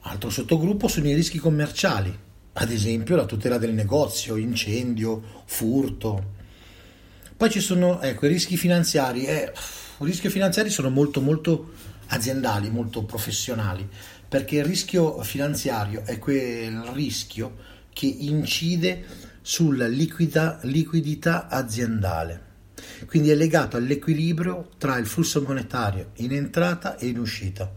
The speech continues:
Descrizione presa da Wikipedia e ricordo che nel podcast in fondo ci sono i link e vi trovate tutti i link che io utilizzo per avere comunque un po' di punto dove fare anche voi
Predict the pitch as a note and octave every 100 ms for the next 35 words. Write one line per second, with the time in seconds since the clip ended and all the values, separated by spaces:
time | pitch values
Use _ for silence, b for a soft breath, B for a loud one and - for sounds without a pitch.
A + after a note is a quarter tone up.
0 | B B B B - A#2 A#2 - D#3 D3+
1 | D3 C3+ C#3+ C#3+ - - C#3+ B2+ B2+ C#3
2 | - - A2+ A#2 - - - - - -
3 | G#2+ A#2+ A2 A2 A#2+ G#2+ G#2 G#2+ A2 G#2+
4 | - A2+ G#2 - - A2+ - G2 G2 F#2+
5 | - - - G2+ G#2 G2+ A2 G2 G2 G2
6 | A2 G#2+ B B B B B B B -
7 | - G#2+ F#2 G2+ G#2+ G2+ G2 G#2 G#2 G2
8 | G2 G2 G2+ - G2+ G2 G2 F#2+ F#2+ G#2
9 | - - - A2+ G#2+ F#2+ F#2+ F#2+ G2 G#2
10 | G2+ G2 F#2+ F#2+ F2+ F#2 E2+ F#2 F2 B
11 | B B B A#2+ A2+ G#2+ G#2+ G#2 G2+ F#2+
12 | G2+ F#2+ G2+ G2 G2 F#2 F#2+ G2 G2